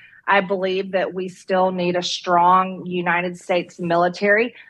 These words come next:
but the Department of Defense should return to its original, um,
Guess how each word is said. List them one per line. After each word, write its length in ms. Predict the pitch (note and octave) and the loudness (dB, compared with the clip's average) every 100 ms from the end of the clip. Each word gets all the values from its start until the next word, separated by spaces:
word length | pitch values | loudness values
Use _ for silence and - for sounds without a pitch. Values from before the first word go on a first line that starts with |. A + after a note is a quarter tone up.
| _ | _
but 120 | A3 G3+ | 0 2
the 80 | |
Department 480 | G#3+ A3 B3 A3+ A3+ | 2 2 0 0 0
of 80 | G#3 | -2
Defense 460 | G#3+ G#3 D4 D4+ - | -4 -2 -2 -2 -6
should 300 | - A#3 G3 | -8 -6 -4
return 640 | G#3 - A3+ G#3 G3+ G3 - _ | -4 -2 0 2 0 -6 -12 _
to 180 | - A#3+ | -2 0
its 160 | E3+ A3+ | 0 -2
original, 800 | G3+ G#3+ G#3+ A3+ G#3+ F#3+ F3+ - | -2 0 0 0 2 4 2 0
um, 460 | G3 F#3 F3 E3+ | 0 2 0 -4